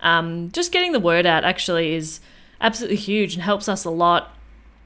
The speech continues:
And that's how a lot of people have found our podcast. So feel free to just spread the word. That would, um, that would mean the absolute world to us. Okay, well, that brings us to the end then. I think I've covered everything I needed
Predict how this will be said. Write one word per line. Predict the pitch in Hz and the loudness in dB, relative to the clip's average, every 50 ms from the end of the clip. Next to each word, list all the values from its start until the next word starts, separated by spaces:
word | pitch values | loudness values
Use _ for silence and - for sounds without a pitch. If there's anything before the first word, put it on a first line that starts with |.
| _ - | _ -4
And | 214 208 | 0 2
that's | 208 202 - - | 2 2 2 0
how | 196 208 196 196 190 | 0 2 4 4 4
a | 185 | 4
lot | 175 175 190 196 214 220 | 4 6 6 8 8 6
of | 214 214 | 4 0
people | - 214 214 202 196 185 | -2 -2 0 0 0 -2
have | 202 214 208 | -4 -4 -2
found | - 202 196 202 196 | 0 0 2 2 2
our | 196 196 | 0 0
podcast. | - 220 233 - - - 160 - - - - - - | 0 -4 -4 -4 -4 -6 -6 -6 -6 -6 -8 -8 -8
So | - - - 180 170 170 170 170 180 196 - | -6 -4 -2 -2 0 0 -2 -2 -4 -8 -10
feel | - - 233 262 | -2 0 0 0
free | 247 262 269 262 | 2 2 2 2
to | 254 | 2
just | 214 233 220 220 - | 2 0 0 0 -2
spread | - - - 208 220 233 226 220 | -4 -2 0 2 2 2 4 2
the | 233 | 2
word. | 214 196 202 214 262 285 196 147 139 - - | 2 2 2 2 2 2 2 0 -2 -4 -2
That | 180 180 - - | -2 -2 -2 -2
would, | 190 175 185 | -4 -2 -2
um, | 180 175 170 175 170 170 - - - - - - - - - - - | 0 0 0 -2 -4 -8 -10 -16 -20 -20 -20 -20 -20 -20 -20 -4 -2
that | 185 175 | 0 0
would | 190 190 - | 0 0 0
mean | 196 208 196 190 185 | 0 2 2 2 0
the | 196 196 - | -2 -4 -4
absolute | 190 208 208 - - - 202 202 185 | -4 -4 -4 -6 -4 0 0 0 0
world | 170 160 160 160 151 151 147 139 143 | 0 -2 -2 -2 0 -2 -2 -4 -6
to | - - - - 151 | -8 -10 -10 -10 -8
us. | 143 147 143 - - - - - - - - - - - - - - - - - - - - - - 427 | -8 -10 -10 -8 -8 -6 -6 -8 -8 -10 -16 -20 -20 -20 -20 -20 -20 -20 -20 -20 -20 -20 -20 -2 0 0
Okay, | - - 240 254 311 370 349 220 | 2 2 4 6 6 8 8 6
well, | 170 202 240 254 | 6 8 6 8
that | 233 277 294 349 370 370 | 8 6 4 4 2 0
brings | 370 415 427 415 370 330 | 2 2 2 2 2 0
us | 302 247 208 - - - | 0 0 -2 -4 -6 -6
to | - - 214 202 196 | -2 0 2 2 2
the | 165 175 165 | 2 0 0
end | 156 175 269 415 494 - - | 2 2 2 2 0 0 2
then. | 220 180 147 127 - | 4 4 4 2 -4
I | - | -8
think | - - 277 302 349 | -6 -6 -4 -2 0
I've | 302 - | -2 -2
covered | - 180 196 175 170 165 | -2 -4 -4 -4 -2 -2
everything | 175 175 202 196 - 185 170 170 | -2 -2 -2 -4 -4 -4 -4 -4
I | 160 165 | -4 -4
needed | 175 175 180 180 180 180 185 185 175 190 | -2 -2 -2 0 0 0 0 0 0 -2